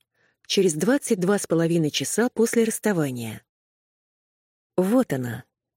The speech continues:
та самая скамейка. Уитни достала телефон, вывела на экран фотографию. «Смотри, что скажешь?»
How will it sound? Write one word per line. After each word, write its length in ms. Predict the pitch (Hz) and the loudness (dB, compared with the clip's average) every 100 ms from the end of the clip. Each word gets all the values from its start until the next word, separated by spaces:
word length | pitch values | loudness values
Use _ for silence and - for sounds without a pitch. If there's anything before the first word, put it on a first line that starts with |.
| _ - | _ -2
та 160 | 247 | 0
самая 400 | 269 - 220 214 | 0 0 2 2
скамейка. 760 | 202 - 202 190 127 - 113 - - _ _ _ _ | 0 0 2 2 0 -4 -10 -12 -20 _ _ _ _
Уитни 400 | 185 190 165 160 | 2 2 2 0
достала 460 | 170 - 180 156 - | 0 0 0 0 0
телефон, 560 | 143 131 - 233 247 _ - - _ _ | 0 0 2 2 2 _ -20 -20 _ _
вывела 440 | 180 220 269 247 208 | 0 2 4 4 4
на 160 | 175 | 2
экран 260 | 160 220 220 | 2 2 0
фотографию. 800 | 226 220 214 196 143 - 123 104 _ _ _ _ _ | 0 -2 0 0 -2 -6 -8 -10 _ _ _ _ _
«Смотри, 580 | - 226 233 226 170 - _ _ _ _ - | -4 0 0 0 -4 -4 _ _ _ _ -10
что 240 | - - | -2 -2
скажешь?» 600 | - 165 123 117 - | 0 -2 -2 -4 -6